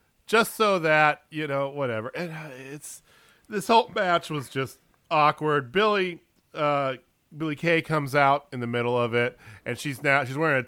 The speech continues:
a, a Tamina t-shirt and, uh, Natalia's, like, stupid ass cat ears. So, uh, dragging this along. So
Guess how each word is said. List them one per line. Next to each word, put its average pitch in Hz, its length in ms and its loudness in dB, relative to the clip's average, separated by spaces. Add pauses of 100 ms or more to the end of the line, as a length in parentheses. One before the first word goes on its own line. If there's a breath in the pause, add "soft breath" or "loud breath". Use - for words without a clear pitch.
(120)
a, 147 60 0
a 131 40 2
Tamina 143 380 -2
t-shirt 139 560 -2
and, 120 380 0
uh, 113 260 0
Natalia's, 120 720 0
like, 117 160 -2
stupid 120 260 -2
ass 110 180 0
cat 107 320 -2
ears. 101 380 -6
So, 92 320 -6 (800 soft breath)
uh, - 140 -4 (680 soft breath)
dragging 131 400 4
this 113 160 -2
along. 92 480 -2
So 107 360 -6